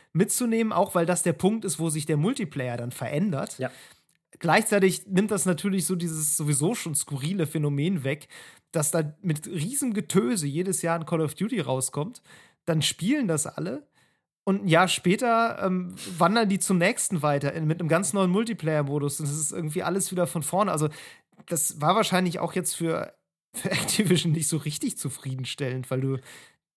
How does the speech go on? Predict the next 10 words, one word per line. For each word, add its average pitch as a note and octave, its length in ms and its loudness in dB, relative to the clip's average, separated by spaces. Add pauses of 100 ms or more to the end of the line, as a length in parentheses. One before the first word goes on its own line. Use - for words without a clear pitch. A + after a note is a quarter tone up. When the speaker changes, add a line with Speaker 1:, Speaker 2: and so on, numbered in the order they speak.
(100)
Speaker 1:
du D3+ 80 -4
verschenkst F#3+ 560 0
ja E3+ 100 -2
auch C#3+ 160 -6
irgendwie D3+ 360 -4
etwas - 360 -6
Ressourcen D3 480 -2
und B2 140 -6
jetzt, C3 160 -4
Speaker 2:
Ja. B2 100 2